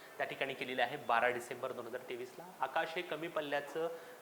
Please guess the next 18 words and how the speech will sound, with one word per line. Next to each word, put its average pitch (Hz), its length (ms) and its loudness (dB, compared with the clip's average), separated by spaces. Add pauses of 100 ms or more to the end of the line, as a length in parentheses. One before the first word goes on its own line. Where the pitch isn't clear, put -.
(140)
जमिनीवरून 185 540 8
हवेत 160 300 2
मारा 151 200 2
करणारं 139 340 -2
क्षेपणास्त्र 127 540 -2
आहे. 131 160 -2
पंचवीस 131 480 -8
किलोमीटर 139 320 -6
इतकी 131 240 -6
रेंज 120 240 -4
आहे. 123 180 -6 (420)
भारत 131 340 0
डायनामिक्स 139 600 4
लिमिटेडकडून 123 540 -4
त्याचं - 200 -6
उत्पादन 120 360 -8
केलं 170 180 -4
जातं. 110 220 -4